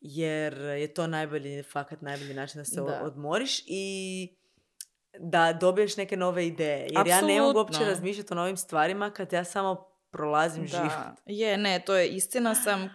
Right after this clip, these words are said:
Speaker 2: kaj je kod mene malo drugačije, bila sam imala i već prije godišnjeg jako slow period,
Speaker 1: Da.
Speaker 2: jednostavno jako malo posla, ono, iz više nekakvih razloga i onda sam bila s tom situacijom dosta nezadovoljna, kak je to se nekako razvijalo,
Speaker 1: Da.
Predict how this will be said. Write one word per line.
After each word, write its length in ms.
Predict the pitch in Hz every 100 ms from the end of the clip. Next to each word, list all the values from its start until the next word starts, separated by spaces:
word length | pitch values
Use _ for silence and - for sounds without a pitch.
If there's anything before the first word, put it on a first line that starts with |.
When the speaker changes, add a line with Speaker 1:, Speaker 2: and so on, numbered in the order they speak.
| -
Speaker 2:
kaj 100 | 185
je 100 | 180
kod 140 | 185
mene 200 | 175 180
malo 200 | 180 170
drugačije, 460 | 175 165 160 165 -
bila 160 | 180 165
sam 220 | 165 165
imala 380 | 165 160 - _
i 140 | 175
već 440 | 156 165 170 - -
prije 300 | 202 202 170
godišnjeg 540 | 170 165 180 - 165 160
jako 340 | 151 151 151
slow 360 | - - 160 156
period, 480 | - 95 - 85 85
Speaker 1:
Da. 160 | - 160
Speaker 2:
jednostavno 380 | 151 156 160 170
jako 280 | 160 156 160
malo 240 | 139 139
posla, 600 | _ 131 143 - - 233 - - - - - _ _ _
ono, 300 | - 160 147
iz 160 | 143 151
više 280 | 156 160 175 160 -
nekakvih 460 | 156 - _ - 156
razloga 680 | 139 147 170 185 196 180 -
i 220 | 165 160 156
onda 200 | 156 147
sam 280 | - 156
bila 300 | 156 143 139
s 200 | - - _ _ _ _ _
tom 200 | 170 160
situacijom 600 | - - 147 143 151 143 131
dosta 560 | 151 156 165 156 165
nezadovoljna, 840 | 151 143 147 175 202 202 208 220 208
kak 260 | - 165
je 60 | 165
to 380 | _ 156 143 139
se 160 | -
nekako 540 | 151 151 - - 151 151
razvijalo, 720 | 147 151 170 156 190 240
Speaker 1:
Da. 60 | 220